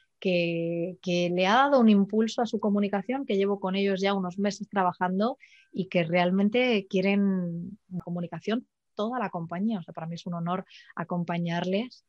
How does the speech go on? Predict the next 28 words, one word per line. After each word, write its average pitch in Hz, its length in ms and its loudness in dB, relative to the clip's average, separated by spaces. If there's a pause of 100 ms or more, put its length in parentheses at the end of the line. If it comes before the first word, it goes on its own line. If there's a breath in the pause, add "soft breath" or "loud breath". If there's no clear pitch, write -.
(140)
aparte 165 340 -6
de 175 160 -2
que 156 220 -8
yo 170 200 -2
que 165 200 -6
no 165 260 -4
me 165 480 -4
rodeaba 185 840 6
de 170 120 0
tanto 185 680 0
lujo, 180 580 0 (280 loud breath)
pues 165 160 0
es 165 140 2
bonito 160 340 0
ver 156 200 -6
otra 156 200 -8
clase 160 300 -8
de 151 100 -8
mundo, 202 320 0
otra 170 160 -6
clase 160 300 -8
de 156 160 -6
circunstancias. 165 720 -8
Es, 160 300 -12
es, 160 420 -10
eh, 175 140 -6
muy 196 280 4
curioso 196 560 0